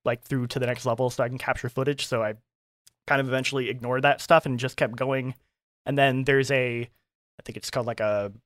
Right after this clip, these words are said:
uh, like, a galaxy mode where you can just hop in and just, like, explore any of the planets you've previously visited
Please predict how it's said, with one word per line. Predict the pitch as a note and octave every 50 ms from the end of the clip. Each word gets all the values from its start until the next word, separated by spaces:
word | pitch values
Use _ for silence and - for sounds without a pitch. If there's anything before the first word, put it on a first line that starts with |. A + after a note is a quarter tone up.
| _ _ _ _ _ _ -
uh, | A2+ G#2 G#2 G2+ G2+ G2+ G2+ G2+ G2+ -
like, | - - -
a | G#2
galaxy | - - C3+ C3+ C3+ C3 - - C#3+ B2+
mode | A#2+ A2 G#2+ A2 -
where | A2 B2+
you | B2 A#2+ A#2+
can | A#2+ - C3 B2 A2+ A2 A2 - _ _ _ _ -
just | - D3 -
hop | - C3+ A#2 - -
in | C#3 C#3+ C#3+ D#3 E3+ F3+ -
and | D3 C3+ B2+
just, | B2+ B2+ -
like, | - A2 G#2+ - -
explore | - - - - C3+ C3 C3 -
any | - C3+ C#3
of | C#3 C3
the | C3
planets | - - - A#2+ B2 - - -
you've | A#2+ A#2 A#2 - -
previously | - - C3+ B2 B2+ B2 - B2+ B2
visited | A#2 B2+ C3 B2 C#3+ C#3+ D3+ D#3+ D#3+ E3